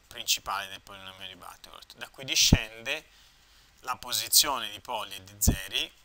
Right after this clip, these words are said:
e anche i valori dei coefficienti. Quindi un polinomio di Butterworth è un polinomio a coefficienti reali,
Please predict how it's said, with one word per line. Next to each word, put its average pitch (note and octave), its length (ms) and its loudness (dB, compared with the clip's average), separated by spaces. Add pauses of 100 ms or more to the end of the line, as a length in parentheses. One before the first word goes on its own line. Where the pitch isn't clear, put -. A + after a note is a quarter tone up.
(320)
e B2+ 100 -10
anche A2 320 -6
i B2+ 40 -6
valori G#2+ 360 -10
dei G#2+ 100 -12
coefficienti. - 840 -4 (3750)
Quindi - 200 -12
un G2 80 -18
polinomio D3 360 -2
di F3 40 -10
Butterworth E3 420 4
è C#3 60 -4
un A#2+ 80 -6
polinomio C#3+ 400 -2
a A2+ 60 -2
coefficienti - 840 -2
reali, A2+ 500 -6